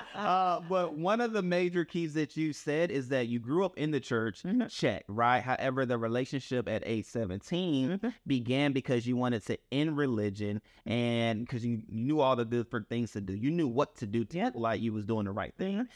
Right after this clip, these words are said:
Speaker 2: But you said to yourself, "No, I want to take this relationship serious
Speaker 1: Yeah.
Speaker 2: to the next level." And so, boom, age seventeen, you make that shift. And
Speaker 1: Yeah.
Speaker 2: I think that's a shift that all believers have to do, right? And
Speaker 1: Yep.
Speaker 2: for me, I was twenty-one, right? So you made yours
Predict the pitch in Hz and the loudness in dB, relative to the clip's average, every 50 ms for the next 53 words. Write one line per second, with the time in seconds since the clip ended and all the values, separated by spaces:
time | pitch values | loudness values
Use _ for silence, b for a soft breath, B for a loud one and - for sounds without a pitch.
0 | B B - 113 107 117 - 156 156 156 151 135 131 - - 131 117 113 123 113 | B B -8 -6 -6 -4 2 2 2 2 2 0 -2 0 2 2 2 2 2 2
1 | 117 131 147 156 160 151 131 - - 127 117 113 101 - - - 139 127 127 - | 2 2 0 0 0 -2 -2 -2 -2 -2 -2 -2 -2 -6 -2 0 2 2 2 0
2 | - - 101 107 135 139 - - 127 113 117 117 113 - 123 113 - - 110 85 | -4 -6 0 2 2 0 2 0 -2 0 2 0 0 0 -4 -6 -4 -4 -4 -4
3 | - - - - 160 170 175 139 113 104 104 104 107 - - 190 185 175 170 175 | -4 -8 -4 -2 0 2 2 2 0 0 -2 -2 -4 -4 -4 -4 -4 -4 -6 -2
4 | - 165 160 165 151 151 139 - - 123 117 110 110 107 110 110 - - 117 113 | -2 0 2 2 2 2 0 0 0 2 4 4 4 4 2 0 0 -2 -4 -4
5 | - - 117 113 110 107 101 98 - 123 123 127 120 107 101 - - 107 110 95 | 0 0 2 4 4 2 0 0 -2 -2 0 0 0 0 -2 -2 -2 -2 -4 -4
6 | - - 110 107 107 104 - - 113 113 113 113 107 b b b b - 104 110 | -2 -4 -2 -2 -2 -4 -2 -2 -2 0 0 -2 -4 b b b b -4 0 0
7 | 110 110 110 101 - 101 87 95 - - - - 98 - - B B B B - | 2 0 0 -2 -2 -4 -4 -4 -4 -4 -4 -4 -4 -6 -10 B B B B 0
8 | 117 123 127 - 143 131 127 117 104 104 127 143 123 - - - 117 113 - - | 2 2 2 2 2 2 2 2 2 4 4 4 4 2 -2 -4 -4 -4 -2 0
9 | 117 120 120 110 - 98 110 107 107 104 101 - - 117 120 131 139 139 139 139 | 0 0 0 0 -2 -2 0 2 2 2 -2 -2 -2 0 2 4 4 4 4 2
10 | 117 113 107 117 117 120 110 113 107 - - 110 113 110 - 113 101 98 110 107 | 2 0 0 0 0 0 0 -2 -6 -4 -4 -4 -4 -4 -6 -8 -8 -6 -4 -2
11 | 113 135 160 175 _ _ _ _ _ - 113 113 117 113 120 123 123 127 117 - | -2 -2 -2 -4 _ _ _ _ _ -8 -2 0 2 4 4 4 4 2 0 0
12 | 117 117 117 120 151 - - 120 117 113 123 143 175 214 175 - - 98 120 170 | 0 0 0 0 -2 -2 -2 -2 0 2 2 2 2 2 -2 -4 -2 -2 -2 0
13 | 170 113 101 - - 123 117 117 110 101 117 170 - - - - - 110 113 113 | 0 -2 -4 -4 -4 -2 -2 -2 -2 0 -2 -2 -2 -2 -6 -10 -8 -4 0 2
14 | 123 135 117 - - 113 110 110 117 156 196 214 127 113 113 101 110 131 147 143 | 2 2 0 0 0 -2 0 0 0 0 0 0 0 0 -2 -2 0 0 2 2
15 | 135 123 113 107 - - | 2 2 0 -2 -6 -14